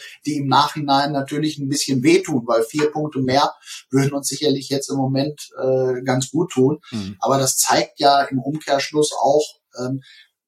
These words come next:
Speaker 1: dass man, äh, gut und gerne vielleicht hier und da mit dem Quäntchen mehr Glück, sagt man immer gerne, aber ist ja manchmal auch so, äh, vielleicht auch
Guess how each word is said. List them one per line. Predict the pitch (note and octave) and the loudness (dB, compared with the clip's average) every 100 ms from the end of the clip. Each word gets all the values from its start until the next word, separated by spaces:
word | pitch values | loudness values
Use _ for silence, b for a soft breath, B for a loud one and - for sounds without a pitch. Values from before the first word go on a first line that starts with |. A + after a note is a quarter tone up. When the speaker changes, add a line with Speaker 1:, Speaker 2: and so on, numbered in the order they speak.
| _ _ | _ _
Speaker 1:
dass | C3 B2+ C#3 | -6 -4 -2
man, | B2+ B2+ B2+ _ - | -2 -4 -10 _ -20
äh, | - - - C#3+ | -18 -16 -12 -6
gut | C#3 D3+ | -4 -2
und | C#3 | 2
gerne | B2+ C#3 D3 | 4 2 0
vielleicht | - C3 - | -2 -2 0
hier | F#3+ | 0
und | E3+ | 2
da | C#3 D3+ D#3+ | 4 4 2
mit | D3 | -2
dem | D3 C3+ | -6 -4
Quäntchen | - E3+ - D3+ C#3+ | -2 -2 -2 -4 -2
mehr | C#3 C#3+ D3 - _ _ - A#2 | 2 2 2 -2 _ _ -20 -2
Glück, | C3 F#3 F#3 - | 4 4 2 -8
sagt | - C3+ - | -4 -4 -2
man | B2+ | -4
immer | A#2+ C3 B2 | -2 0 2
gerne, | B2+ D3+ | 2 2
aber | C#3 C3 C3+ | 2 2 2
ist | - | 0
ja | B2+ | 0
manchmal | A#2 A#2+ - A#2 | 0 0 0 0
auch | A2+ A#2 | 0 2
so, | B2 C3+ D3 B B B B _ | 4 4 2 B B B B _
äh, | A#2+ B2 A#2+ - | -2 2 2 -2
vielleicht | - A#2+ C3 - | 0 2 2 2
auch | C3 C3 - | 2 2 0